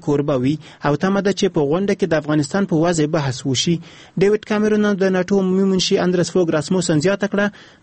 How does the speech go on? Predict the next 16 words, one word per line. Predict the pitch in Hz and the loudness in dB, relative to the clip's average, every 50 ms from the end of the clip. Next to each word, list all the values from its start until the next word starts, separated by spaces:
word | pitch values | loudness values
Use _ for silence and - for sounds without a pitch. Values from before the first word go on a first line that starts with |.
| - 160 185 | -4 -2 0
دا | 196 202 | 0 2
غونډه | 180 190 208 214 202 208 196 | 2 0 0 2 2 2 2
به | 196 185 | 2 2
یو | 165 151 - | 2 0 -2
فرصت | 165 156 - 202 202 208 214 | -4 -2 -2 -2 -2 0 0
وي | 208 208 | 0 0
چې | - 185 180 | 0 0 2
نړیوال | 165 151 151 160 175 185 196 185 | 2 2 2 2 2 2 2 0
مرستندویه | 185 165 - - - 160 151 151 165 190 190 170 143 143 | 0 -2 -2 -2 -2 0 0 2 4 4 4 2 0 0
ځواک | 170 185 190 196 - - - | 0 -2 -2 -2 -4 -2 -2
آیساف | 147 135 131 - 196 196 185 175 - - - | -2 -2 -2 -2 -2 -2 -2 -4 -4 -4 -2
په | 165 147 135 | -2 0 0
افغانستان | 139 135 139 143 139 - - 190 202 208 202 - | 0 0 0 0 0 -2 -2 0 0 0 2 2
کې | 214 214 214 208 - _ _ _ _ _ _ _ _ _ _ - - - - - - - - - 156 | 0 0 0 -2 -8 _ _ _ _ _ _ _ _ _ _ -20 -20 -20 -20 -20 -20 -10 -6 -2 0
د | 147 180 175 - | 2 0 0 0
خپلو | - - 214 208 | -2 0 0 2